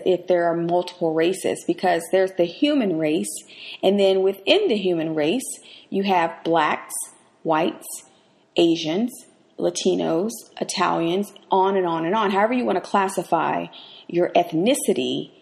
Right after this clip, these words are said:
we all ultimately are one race and of one blood, according to the Word of God. And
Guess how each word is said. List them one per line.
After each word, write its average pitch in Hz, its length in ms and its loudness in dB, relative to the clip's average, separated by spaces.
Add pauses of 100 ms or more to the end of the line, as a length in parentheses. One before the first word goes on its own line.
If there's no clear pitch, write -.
(420)
we 196 200 0
all 220 380 4
ultimately 202 600 0
are 170 160 0
one 165 360 -2
race 165 320 -2 (1400)
and 180 160 2
of 170 180 -2
one 175 300 0
blood, 180 320 0
according 160 400 -4
to - 100 -18
the 156 60 -4
Word 156 240 -2
of - 100 -12
God. - 520 -6
And 185 200 0